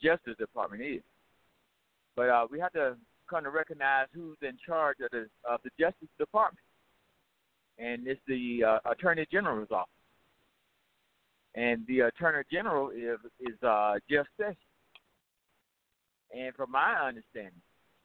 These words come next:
uh, Jeff Sessions has long biased history in Alabama. Uh, John Lewis, uh, was highly, uh,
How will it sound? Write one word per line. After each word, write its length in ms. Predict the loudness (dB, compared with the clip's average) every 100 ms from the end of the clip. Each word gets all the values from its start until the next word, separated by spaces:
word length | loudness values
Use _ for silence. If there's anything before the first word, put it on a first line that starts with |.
| -12
uh, 160 | -8 -8 -8
Jeff 200 | -2 -2 -2 _ -6
Sessions 400 | -6 -6 -10 -12 -6
has 140 | -6 -4
long 680 | 0 2 2 0 -4 -10 -16 -18 _ _ _ _ 2
biased 480 | 2 2 -4 -10 -16 _ _ _ _ _
history 600 | -12 -10 -10 -14 -18 -18 -20 -14
in 140 | -6
Alabama. 420 | -6 -6 -6 -8 -10 _ _ _ _ _ _ _ _ _ _ _ _
Uh, 340 | 0 2 2 0 -2
John 360 | 2 2 0 -4
Lewis, 360 | -6 -6 -10 -12 _ _ _ _ _ _ _ -10
uh, 220 | -4 -4 -4
was 140 | -8 -14 _ _ _
highly, 1000 | -20 -18 -4 2 2 2 -2 -4 -6 -14 _ _ _ _ _ _ _ -6
uh, 280 | -4 -4